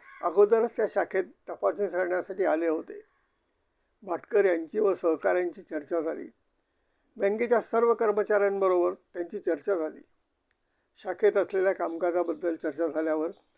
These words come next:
भाटकर यांनी नंतर सर्वांना मार्गदर्शन केले. शाखाधिकारी म्हणाले, "सर,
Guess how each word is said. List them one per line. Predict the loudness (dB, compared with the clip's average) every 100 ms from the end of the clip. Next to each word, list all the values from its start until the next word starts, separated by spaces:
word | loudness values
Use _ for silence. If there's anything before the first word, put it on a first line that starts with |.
| _ _
भाटकर | -4 -4 -2 -4 -2
यांनी | -2 -4
नंतर | -6 -6 -8 -10
सर्वांना | -10 -8 -6 -4 -4 -4 -6
मार्गदर्शन | -8 -8 -6 -4 -2 -4 -8 -10
केले. | -12 -14 -18 _ _ _ _ _ _ _ _ _ _ _ _ _ _ -18
शाखाधिकारी | -8 -4 -2 0 0
म्हणाले, | 0 -2 -4 -8 -12 _ _ _
"सर, | -14 -6